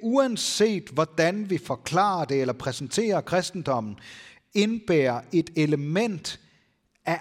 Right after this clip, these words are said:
afsløring af vores egen fejltagelse som menneske. Vi er de lamme og uhelbredeligt syge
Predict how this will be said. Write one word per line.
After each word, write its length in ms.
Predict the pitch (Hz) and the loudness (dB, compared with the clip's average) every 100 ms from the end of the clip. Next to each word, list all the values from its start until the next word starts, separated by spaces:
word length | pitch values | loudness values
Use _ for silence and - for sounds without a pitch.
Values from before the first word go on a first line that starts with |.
| - | -2
afsløring 840 | 147 208 180 - 170 165 139 156 165 | 0 0 -2 -4 2 2 2 0 0
af 160 | 160 | 2
vores 320 | 165 165 156 - | 2 0 -2 -8
egen 440 | - 175 202 233 226 | -6 -2 -2 -2 -4
fejltagelse 1000 | - 135 139 160 - 139 95 90 - 87 _ _ _ _ - | -2 0 2 0 -2 -2 -2 -6 -12 -14 _ _ _ _ -12
som 200 | - 113 | -8 -4
menneske. 560 | 101 98 120 - - _ _ _ _ _ _ _ _ _ _ _ _ _ _ _ _ _ _ _ _ _ _ - | -4 -4 -6 -10 -14 _ _ _ _ _ _ _ _ _ _ _ _ _ _ _ _ _ _ _ _ _ _ -10
Vi 400 | 135 220 233 - 120 | 0 0 0 -4 -2
er 440 | 156 165 160 - - _ _ _ | 2 2 0 -8 -20 _ _ _
de 140 | 160 160 | -4 -4
lamme 680 | 123 117 104 117 147 143 - - - _ _ _ | -2 0 0 0 -2 -4 -6 -18 -20 _ _ _
og 180 | - 156 - | -6 -6 -2
uhelbredeligt 920 | 190 180 170 160 160 190 190 156 135 | -2 2 2 0 2 4 4 2 -2
syge 540 | - - 151 160 185 | -4 -4 -2 -2 -4